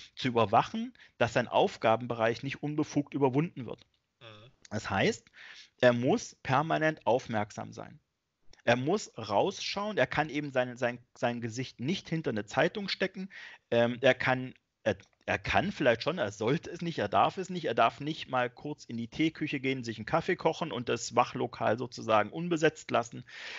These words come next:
Speaker 1: Ähm, und das sind genau die Punkte, bei denen ich sage, hier liegt keine, und nicht nur ich übrigens sage, hier liegt keine Arbeitsbereitschaft vor. Äh, dazu gibt's, da, auch dazu gibt's einschlägige Urteile. Mitarbeiter zum Beispiel in der Leitstelle,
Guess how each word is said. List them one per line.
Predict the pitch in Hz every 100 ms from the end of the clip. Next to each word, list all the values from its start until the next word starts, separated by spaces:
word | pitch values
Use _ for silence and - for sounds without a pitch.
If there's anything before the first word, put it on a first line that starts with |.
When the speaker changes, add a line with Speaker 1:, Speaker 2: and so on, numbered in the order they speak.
| - -
Speaker 1:
Ähm, | - 113 117 117 127 _ - - - -
und | 127
das | 151 180
sind | 214
genau | 190 147 143 151
die | 175
Punkte, | - - 170 - 175
bei | 160 127
denen | 135 139
ich | 127 -
sage, | 113 147 143
hier | 143
liegt | 156 165
keine, | - 131 139
und | 113 123
nicht | 123 -
nur | 104
ich | 127 -
übrigens | 151 147 -
sage, | 113 139
hier | 127 123
liegt | 135
keine | - 117 117
Arbeitsbereitschaft | 131 - 123 - - -
vor. | - 120 - - - -
Äh, | 117 117
dazu | 120 131 -
gibt's, | 147 170 - -
da, | 120 -
auch | 120
dazu | 123 139 -
gibt's | 147 131
einschlägige | 131 131 - 120 113 117
Urteile. | 123 180 185 175 147
Mitarbeiter | 143 156 139 135 139 139
zum | - 123
Beispiel | 123 - 135
in | -
der | 113 104
Leitstelle, | 104 143 - 127 127 131